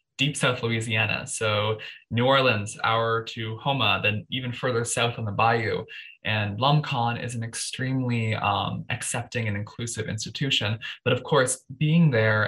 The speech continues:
and engaging with, like, being around the local community outside of the institution, that's when I, you know, had to be aware that I had to be careful in some cases. But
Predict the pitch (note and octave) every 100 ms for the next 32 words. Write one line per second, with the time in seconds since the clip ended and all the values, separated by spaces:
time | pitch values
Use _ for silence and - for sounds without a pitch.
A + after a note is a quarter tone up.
0 | - G#2 G#2 - - B2 A#2 A#2+ B2+ A2+
1 | - A2 A2 - A#2+ A#2 A#2 - A2+ A2+
2 | G#2+ G#2+ - - G#3 G#3+ F3 - C3 A#2+
3 | B2+ C3 - B2+ D3 D3+ A#2+ A2 - -
4 | G2+ - G#2+ G#2+ - - C3 C3 - C3
5 | A2+ B2 A2+ A2+ A2 G#2+ - G#2 F2+ A2
6 | A2+ G#2 G2+ F#2+ - G#2+ - A2+ G#2 -
7 | - - F#3 G3 G#2 - A#2 - - -
8 | D3 - - - A#2 G2+